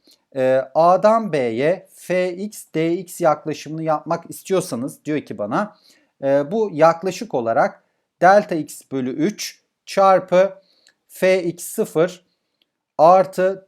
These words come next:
dört çarpı F x bir artı iki çarpı F x iki artı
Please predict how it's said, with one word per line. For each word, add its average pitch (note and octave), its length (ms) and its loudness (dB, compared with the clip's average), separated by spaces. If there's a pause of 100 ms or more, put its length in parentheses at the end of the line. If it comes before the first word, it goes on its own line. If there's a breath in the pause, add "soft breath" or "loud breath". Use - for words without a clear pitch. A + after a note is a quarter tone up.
dört F#3 440 4 (100)
çarpı D3 400 2
F C3+ 360 -4
x A#2+ 280 -12 (120)
bir E3+ 400 -2 (380)
artı F3+ 760 2 (440)
iki G#3 280 -8
çarpı C#3 680 2 (220)
F E3+ 500 0
x - 420 -12
iki C#3 520 -6 (720)
artı F3+ 720 2